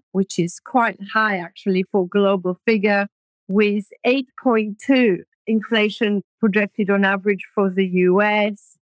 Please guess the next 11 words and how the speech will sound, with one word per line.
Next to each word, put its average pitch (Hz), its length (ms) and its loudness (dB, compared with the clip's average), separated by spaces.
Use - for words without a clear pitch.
six - 480 -4
point 226 320 0
two 220 500 2
expected 208 720 -4
in 208 300 2
the 196 80 2
Netherlands, 220 1120 0
uh, 190 280 2
seven 254 460 0
point 202 380 0
nine 190 420 0